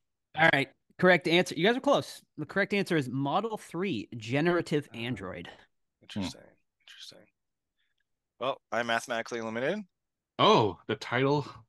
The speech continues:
Speaker 3: is gone.
Speaker 2: The title has fallen,
Speaker 3: <laughs>
Speaker 2: but even Tom Brady has to retire sometime, so.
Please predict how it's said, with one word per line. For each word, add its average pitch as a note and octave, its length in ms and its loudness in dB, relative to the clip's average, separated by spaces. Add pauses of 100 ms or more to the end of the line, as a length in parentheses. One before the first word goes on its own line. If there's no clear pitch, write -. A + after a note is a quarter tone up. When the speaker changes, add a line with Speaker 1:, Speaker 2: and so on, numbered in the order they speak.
(180)
Speaker 3:
is G2+ 280 -10
gone. A#2+ 280 -4
Speaker 2:
The A2+ 100 -8
title B2 460 -2
has A#2 400 -4
fallen, G#2+ 360 -2
Speaker 3:
<laughs> G3 640 -4
Speaker 2:
but G#2+ 160 -6
even G#2+ 280 -8
Tom G#2 160 -4
Brady G2 220 0
has F#2 120 2
to G3 80 6
retire F#2 320 -4
sometime, F2 400 -8
so. - 100 -20